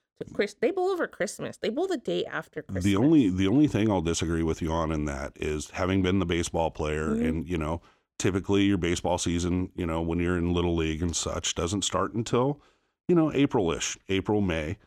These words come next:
Speaker 2: and you're playing games until, you know, early summer. And then when you make the All-Star team, or if you make, you know, eh,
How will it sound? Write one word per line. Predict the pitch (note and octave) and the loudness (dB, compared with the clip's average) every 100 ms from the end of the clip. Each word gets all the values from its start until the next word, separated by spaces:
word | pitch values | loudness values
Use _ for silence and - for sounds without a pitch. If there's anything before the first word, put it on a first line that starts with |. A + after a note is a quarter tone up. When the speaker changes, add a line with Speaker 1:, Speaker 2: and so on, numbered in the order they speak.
| _ _ - | _ _ -2
Speaker 2:
and | B2+ | 2
you're | C3+ | 2
playing | C3+ A2 A2+ | 2 2 4
games | F2+ F2+ G2+ G#2+ | 2 2 0 0
until, | F#2 - G2 G#2 A2+ | -2 0 2 2 0
you | G2 | 0
know, | F#2 F#2+ | 0 0
early | F2+ G#2 G#2+ | 0 0 0
summer. | - B2+ C3+ E2 | 0 2 2 2
And | E2 | 0
then | F2+ G#2 | 2 2
when | G2+ | 2
you | F2 | 2
make | F2 F#2+ | 2 0
the | - G2 | 2 2
All-Star | E2+ E2 E2+ D#2 | 2 0 -4 -4
team, | - D#2+ D#2+ | -4 -6 -4
or | D#2 E2+ | -4 -4
if | - | -4
you | E2+ | -4
make, | E2+ G2 A2+ G2+ | 0 -2 -2 -2
you | F2+ | 0
know, | E2+ F2 _ _ _ - | -2 -4 _ _ _ -6
eh, | F#2+ F2 | -4 -4